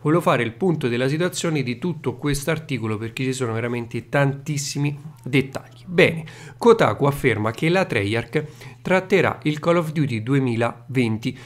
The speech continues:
quindi Activision ha dato la notizia a Raven Software e la Sledgehammer Games di non essere più in carica come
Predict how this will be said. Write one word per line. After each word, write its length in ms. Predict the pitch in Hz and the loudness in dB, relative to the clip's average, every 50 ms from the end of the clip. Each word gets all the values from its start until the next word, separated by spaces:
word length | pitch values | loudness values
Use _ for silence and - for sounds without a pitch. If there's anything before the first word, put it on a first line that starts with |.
| - - - | -20 -18 -4
quindi 340 | - 202 185 143 - - - | 2 4 4 4 4 2 0
Activision 720 | - 165 160 160 - - 202 190 175 190 185 - 165 123 | 0 0 0 0 -2 -2 0 0 2 2 0 0 0 0
ha 80 | 117 117 | 0 0
dato 300 | 117 135 127 113 117 113 | 0 0 0 0 0 -2
la 100 | 110 113 | -2 -2
notizia 520 | 113 117 117 117 139 131 - - - 107 | -2 -4 -2 -2 -2 -4 -4 -4 -4 -4
a 40 | 101 | -2
Raven 300 | 107 120 127 131 131 127 | 0 0 0 0 -2 -2
Software 600 | 123 - 156 143 127 147 - - 120 104 113 117 | -2 -2 -2 -2 -2 -2 -4 -6 -6 -4 -4 -4
e 120 | 127 117 113 | -4 -4 -2
la 140 | 110 107 | -2 -2
Sledgehammer 640 | 107 - 139 147 139 139 - 143 143 165 208 220 175 | -4 -2 0 0 0 0 0 -2 0 2 2 0 0
Games 380 | - 113 107 104 98 98 - 135 | 0 -2 -2 -2 -4 -4 -6 -8
di 160 | 131 131 160 | -4 -2 -2
non 180 | 170 180 180 160 | 0 0 2 2
essere 400 | 127 107 - - - 120 120 117 | 0 0 -2 -4 -2 -2 -2 -2
più 180 | 117 - 143 135 | -2 -4 -2 -2
in 200 | 151 170 175 - | 0 -2 -2 -2
carica 440 | - 110 101 101 104 98 120 117 | -2 -2 -2 -2 -2 -4 -4 -6
come 360 | - - - 170 165 170 175 | -4 -2 0 0 0 0 -2